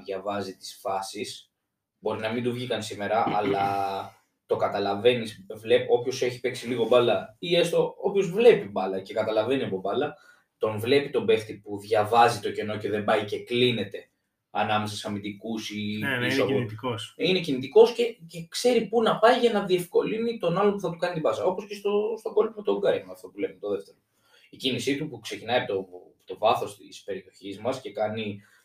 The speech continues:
Speaker 1: εξήντα εβδομήντα μέτρα, πόσο κάνει με-, μέσα σε εφτά οχτώ δευτερόλεπτα, αν θυμάμαι καλά, ήταν η ανάλυση που δείξαν στο Cosmo T V.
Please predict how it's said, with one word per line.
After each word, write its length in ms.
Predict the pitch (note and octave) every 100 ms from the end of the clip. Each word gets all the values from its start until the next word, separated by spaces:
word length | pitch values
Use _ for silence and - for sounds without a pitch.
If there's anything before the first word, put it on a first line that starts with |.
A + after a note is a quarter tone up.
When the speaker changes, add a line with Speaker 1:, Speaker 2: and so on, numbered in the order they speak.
| -
Speaker 1:
εξήντα 380 | G2 - B2 A#2+
εβδομήντα 440 | G2+ G2 A2+ G#2
μέτρα, 280 | G#2+ G#2+ F#2+
πόσο 200 | G2 G2
κάνει 360 | G2+ G2+ G2+
με-, 300 | F#2+ F#2+ G2+
μέσα 200 | G2+ G#2+
σε 160 | A2+ G2+
εφτά 420 | G2 G2 - A#2
οχτώ 200 | G#2 B2+
δευτερόλεπτα, 540 | A2+ G#2+ B2 D#3+ D#3+ C3
αν 120 | A#2
θυμάμαι 220 | - D3
καλά, 160 | D3+ -
ήταν 180 | C#3+
η 80 | C#3+
ανάλυση 380 | B2+ C#3 C3 -
που 80 | A#2+
δείξαν 300 | C#3 - C#3+
στο 280 | D3 C#3 C3+
Cosmo 220 | C#3+ D3
T 120 | C#3+
V. 300 | D3 C3+ -